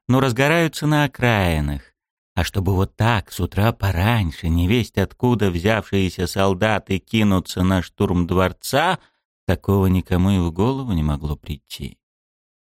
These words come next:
Даже дворцовые рабы от изумления не спешили разбегаться по закуткам. Проснувшиеся рано придворные растерянно смотрели на деловито бегущих по коридорам солдат,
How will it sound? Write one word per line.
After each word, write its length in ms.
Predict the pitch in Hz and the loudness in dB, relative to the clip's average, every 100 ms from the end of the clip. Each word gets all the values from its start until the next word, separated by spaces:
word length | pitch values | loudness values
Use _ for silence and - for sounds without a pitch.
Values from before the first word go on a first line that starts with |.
| _ _ _ 98 | _ _ _ 0
Даже 240 | 110 101 | 2 2
дворцовые 600 | 95 101 85 101 90 90 | 2 0 0 0 2 2
рабы 380 | 90 87 85 98 | 2 0 0 0
от 160 | 90 85 | 0 -2
изумления 600 | 80 80 80 87 85 82 | -2 0 2 2 2 2
не 120 | 82 | 0
спешили 480 | 76 - 78 80 78 | -2 -4 -4 -2 0
разбегаться 680 | 82 78 113 78 78 - 76 | 0 0 -2 -2 -4 -4 -6
по 140 | 82 | -2
закуткам. 680 | 80 - - - 80 82 78 - _ - | -2 -2 -6 -4 0 0 -2 -6 _ -4
Проснувшиеся 800 | 98 - 92 - 87 80 85 82 | -2 0 -2 0 -2 0 0 2
рано 300 | 87 87 82 | 2 2 0
придворные 720 | 82 78 82 85 82 80 80 | -4 -2 0 0 2 2 0
растерянно 600 | 78 - - 80 78 76 | -2 -4 -2 0 0 -2
смотрели 640 | - 80 - 85 82 78 - - - | -2 -4 -2 0 0 -2 -6 -6 -4
на 100 | 87 | 0
деловито 500 | 82 82 80 78 82 | 0 2 0 -2 -2
бегущих 600 | 80 - 80 - - - | -4 -2 -4 -4 -8 -6
по 120 | - | -6
коридорам 500 | - 80 82 78 - | -4 -2 -2 -2 -4
солдат, 600 | - 78 80 101 - | -2 -2 0 -2 -4